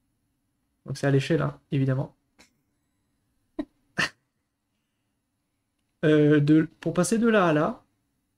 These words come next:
l'air, elle augmente avec le carré du gabarit.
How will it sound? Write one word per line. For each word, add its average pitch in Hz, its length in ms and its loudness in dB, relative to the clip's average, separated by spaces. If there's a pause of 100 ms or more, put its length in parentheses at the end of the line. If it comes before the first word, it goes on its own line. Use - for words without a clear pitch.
(460)
l'air, 190 540 -2 (1040)
elle 165 160 0
augmente 185 560 -2 (1300)
avec 170 280 -2
le 151 140 0
carré 190 400 2
du 175 120 2
gabarit. 160 580 2